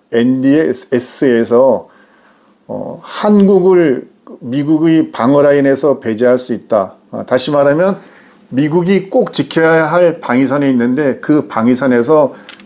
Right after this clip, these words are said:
대한민국을 제외할 수 있다라는 내용을 일본 언론이 보도한 거죠. 그러면서 일본은 포함될 것이다. 어떻게 보면 일본 언론이 매우 그 얍삽한 보도를 한 것처럼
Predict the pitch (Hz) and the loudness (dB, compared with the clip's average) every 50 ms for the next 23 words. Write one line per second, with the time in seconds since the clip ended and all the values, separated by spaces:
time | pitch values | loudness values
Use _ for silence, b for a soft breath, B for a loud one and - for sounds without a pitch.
0 | B _ - - 120 120 135 139 147 156 147 143 143 143 135 143 165 165 156 131 | B _ -10 -4 -2 0 0 0 0 0 0 0 0 0 2 2 2 2 0 0
1 | - - - - 117 110 123 127 127 131 131 - - 131 120 - - 123 117 113 | -4 -10 -8 -4 -2 2 2 4 2 2 0 -2 -4 -4 -4 -2 0 0 2 2
2 | 110 107 123 123 139 143 135 117 110 117 123 131 131 117 117 127 127 127 - - | 2 2 2 0 0 0 0 0 0 0 2 2 2 2 2 2 0 -2 -4 -10
3 | - _ - 131 135 147 147 147 156 175 180 180 156 131 127 135 143 123 - 117 | -16 _ -2 0 2 2 2 2 2 2 2 2 2 2 0 0 -2 -4 -6 -6
4 | 98 110 110 107 104 98 104 92 104 98 98 117 - - 135 135 147 143 139 139 | -4 -2 -2 -2 -2 -4 -6 -6 -6 -8 -8 -10 -8 -4 -2 0 2 2 0 0
5 | 120 151 185 202 196 B B B B B B B B _ - - 127 135 147 143 | 2 0 0 -2 -2 B B B B B B B B _ -6 -2 0 0 2 2
6 | 139 151 170 185 202 202 190 - - 180 170 165 147 147 139 - 127 110 - 120 | 2 2 0 2 0 0 -2 -2 -2 -2 0 0 0 -2 -2 -2 -4 -6 -6 -4
7 | 104 113 104 95 - - b b b b b b b b b 117 120 - 165 156 | -2 -2 -2 -2 -4 -10 b b b b b b b b b -4 -2 0 0 0
8 | 143 156 165 170 165 - 131 131 131 147 156 147 139 135 131 131 135 156 160 143 | 0 0 0 0 0 0 0 0 0 2 2 2 2 2 2 2 2 0 0 0
9 | 123 107 98 110 139 151 165 180 185 180 170 151 160 151 117 113 107 - - - | -2 -2 0 0 0 2 2 4 4 2 2 2 0 0 0 -2 -2 -4 -4 -4
10 | 160 - - - 180 180 175 165 - 147 135 123 147 139 139 139 135 180 165 143 | -4 -4 -4 -4 -2 -2 -2 -2 -2 -2 -2 0 0 0 0 0 -2 -2 -2 -2
11 | 139 - - 147 139 123 127 131 135 120 117 | -2 -2 0 0 2 2 2 2 0 -4 -8